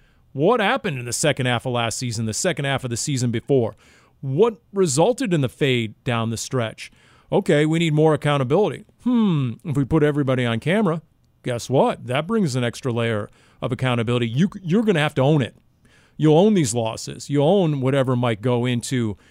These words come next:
a game week, the work week. Uh, your name and face will be on it. So I, I do think that Hard Knocks was a football decision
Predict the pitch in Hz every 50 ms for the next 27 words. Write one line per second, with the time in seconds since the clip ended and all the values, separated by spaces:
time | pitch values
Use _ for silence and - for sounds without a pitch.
0 | _ _ _ _ _ _ _ - - 127 107 143 139 131 127 123 120 110 101 _
1 | - 131 117 113 131 147 139 - - 127 113 104 98 - - - _ _ _ _
2 | _ _ - - - 110 135 131 160 160 143 147 175 180 165 139 - - 165 160
3 | 151 - - - 135 123 147 151 143 127 131 123 113 120 165 214 175 - - -
4 | - 131 123 120 120 - - 117 120 - - 117 143 156 123 110 170 247 262 -
5 | - 165 147 110 - 131 120 110 131 135 127 120 117 110 113 113 - - 127 127
6 | 127 104 113 110 107 - _ 143 135 _ - 127 117 113 113 107 - - 123 117
7 | 98 113 113 110 110